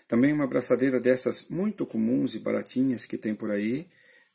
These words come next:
né, que não chega nem a ser um couro sintético, é um tipo de uma borracha com um ressonador que não chega a ser um ressonador, uma plaquetinha só de metal aqui arrebitada,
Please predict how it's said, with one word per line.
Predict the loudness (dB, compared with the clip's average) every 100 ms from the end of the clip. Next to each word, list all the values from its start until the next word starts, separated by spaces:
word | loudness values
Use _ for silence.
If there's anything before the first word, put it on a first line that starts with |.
| _ _ _
né, | -6 -4 -4 -6
que | -2 0
não | 0 -2
chega | -4 -2 0
nem | 0 -2
a | -2
ser | -2
um | -2
couro | -2 -4 -4
sintético, | -4 -4 0 0 0 -6 -12 -14 -20 _ -8
é |
um | -8
tipo | -6 -6 -4
de |
uma | -2 -2
borracha | -4 -2 -2 -4 -8 -10 -14 -20 -20 _
com | -2
um | -2
ressonador | -2 -2 -2 -2 -2 -4 -4 -10 _ _ _ -2
que | 2
não | 4 2
chega | -2 -4
a |
ser | -4 -4
um | -4
ressonador, | -4 -6 -4 -2 -2 -2
uma | -2 -4
plaquetinha | -6 -6 -6 -10 -6 -6
só | -2 -4 -4 -10 -20 _ _
de | 0
metal | 2 2 0 0 0
aqui | 0 -2
arrebitada, | 0 -2 -4 -6 -4 -4 -4 -6